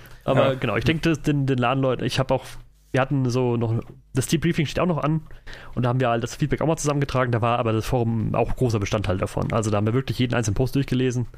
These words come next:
Speaker 1: und auch die, die YouTube-Kommentare.
Speaker 2: Mhm.
Speaker 1: Das gehört halt dazu, um sich weiterzuentwickeln.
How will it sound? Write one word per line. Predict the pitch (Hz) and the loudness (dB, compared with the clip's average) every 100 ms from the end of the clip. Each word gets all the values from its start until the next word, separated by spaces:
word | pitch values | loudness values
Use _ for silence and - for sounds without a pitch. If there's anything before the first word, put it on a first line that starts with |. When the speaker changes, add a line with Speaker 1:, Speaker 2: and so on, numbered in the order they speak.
| - - - - | -20 -18 -14 -2
Speaker 1:
und | 120 | -2
auch | |
die, | 120 117 104 | 2 0 0
die | - 107 | -2 0
YouTube-Kommentare. | 117 143 - 127 123 123 120 117 - - _ _ | 0 -2 -2 0 0 0 0 -4 -10 -20 _ _
Speaker 2:
Mhm. | - 117 123 | -4 0 0
Speaker 1:
Das | 147 - | -2 -2
gehört | 127 | 0
halt | 110 110 | 2 0
dazu, | - 139 | 0 0
um | 117 101 98 | 0 0 0
sich | 113 104 | -2 0
weiterzuentwickeln. | 107 98 101 110 104 98 | 0 0 -2 -2 -2 -2